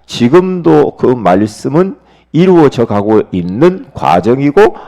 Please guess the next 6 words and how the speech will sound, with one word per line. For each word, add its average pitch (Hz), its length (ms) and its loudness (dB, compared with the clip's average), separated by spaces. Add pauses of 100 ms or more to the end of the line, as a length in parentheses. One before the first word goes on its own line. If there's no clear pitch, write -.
(140)
앞으로도 165 680 0 (200)
하나님의 180 580 4
말씀은 113 540 0 (100)
이루어질 110 880 -2 (100)
것이기 - 360 -12
때문에. - 480 -20